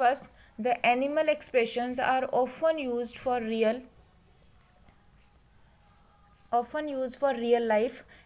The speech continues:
expressions। हम उनको कहाँ यूज़ कर रहे हैं? रियल लाइफ एक्सप्रेशंस में, ठीक है। And for real life expressions, here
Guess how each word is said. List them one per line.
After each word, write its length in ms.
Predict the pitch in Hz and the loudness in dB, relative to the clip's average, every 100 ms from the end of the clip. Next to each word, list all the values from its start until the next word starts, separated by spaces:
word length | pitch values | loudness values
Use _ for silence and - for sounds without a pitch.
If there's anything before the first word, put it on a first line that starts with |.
| - | -6
expressions। 720 | 208 - 208 208 190 165 - - - - - 247 | -6 -4 -4 -4 -6 -8 -12 -20 -20 -20 -12 -4
हम 200 | 254 277 | -2 -2
उनको 280 | 269 269 | -2 -4
कहाँ 240 | 277 277 285 | -4 -4 -4
यूज़ 260 | 277 277 | -4 -4
कर 120 | - 254 | -4 -2
रहे 140 | 277 | -2
हैं? 100 | 320 | -2
रियल 300 | 254 254 247 | 2 2 4
लाइफ 260 | 233 254 247 | 2 2 -2
एक्सप्रेशंस 640 | 226 - 202 202 220 202 | -8 -6 -6 -4 -6 -4
में, 220 | 226 320 - - - - - | -6 -8 -16 -20 -20 -18 -10
ठीक 180 | 254 285 | -6 -6
है। 140 | 330 - - - - _ _ - | -8 -12 -20 -20 -20 _ _ 2
And 300 | 262 302 302 - - - - - _ - - - _ _ - _ _ _ _ - | 4 2 -6 -10 -14 -20 -20 -20 _ -20 -20 -20 _ _ -20 _ _ _ _ -6
for 180 | 277 262 | -2 0
real 320 | 247 254 254 | 2 2 6
life 200 | 240 254 254 | 4 4 0
expressions, 720 | 240 - 214 - 233 254 - - _ - - _ - - _ _ _ - 202 | -4 -4 -4 -4 -8 -8 -10 -12 _ -20 -20 _ -20 -20 _ _ _ -10 -2
here 260 | 262 262 | 2 4